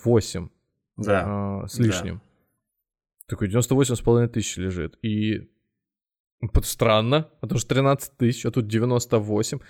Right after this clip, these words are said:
Speaker 1: Дай-ка я ещё на
Speaker 2: На
Speaker 1: вот этот
Speaker 2: всё, на весь депозит наберу.
Speaker 1: Докуплю, докуплю ещё. И покупаете, э, чтобы было, чтобы у вас осталось не девяносто восемь, а как вы изначально посчитали, там, э, восемьдесят шесть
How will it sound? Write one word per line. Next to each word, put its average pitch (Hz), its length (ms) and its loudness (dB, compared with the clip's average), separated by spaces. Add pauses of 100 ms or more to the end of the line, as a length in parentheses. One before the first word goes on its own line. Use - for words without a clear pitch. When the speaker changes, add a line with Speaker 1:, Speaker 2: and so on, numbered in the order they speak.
(160)
Speaker 1:
Дай-ка 180 480 4
я 139 280 6
ещё 277 460 4 (300)
на 123 200 4
Speaker 2:
На 147 120 6
Speaker 1:
вот 151 100 4
этот 131 220 4
Speaker 2:
всё, 143 520 6
на 113 120 6
весь 135 220 4
депозит 123 640 4
наберу. 101 460 0
Speaker 1:
Докуплю, 165 840 4
докуплю 151 520 4
ещё. 107 380 2 (100)
И - 40 -2
покупаете, 220 840 4
э, 120 280 2
чтобы 131 240 0
было, 135 640 6
чтобы - 160 -6
у 123 40 2
вас 123 120 0
осталось 117 560 2
не 113 260 -4
девяносто 120 300 2
восемь, 120 480 2
а 107 80 -4
как 110 180 -4
вы 120 80 2
изначально 113 460 0
посчитали, 90 640 0 (440)
там, 107 300 -2
э, 107 120 -2
восемьдесят 104 1400 0
шесть - 560 0